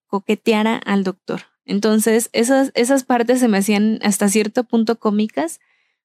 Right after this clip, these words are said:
porque una señora ya grande de casi cincuenta años, coqueteándole a un,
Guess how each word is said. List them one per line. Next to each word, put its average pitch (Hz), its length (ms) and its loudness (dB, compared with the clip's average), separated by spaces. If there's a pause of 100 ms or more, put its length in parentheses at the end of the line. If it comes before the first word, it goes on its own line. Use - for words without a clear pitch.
(180)
porque 214 680 2
una 240 220 2
señora 226 360 2
ya 220 200 0
grande 196 340 -2
de 208 120 -2
casi 185 280 -4
cincuenta 185 540 -4
años, 196 400 -2 (460)
coqueteándole 220 880 0
a 185 180 0
un, 196 680 0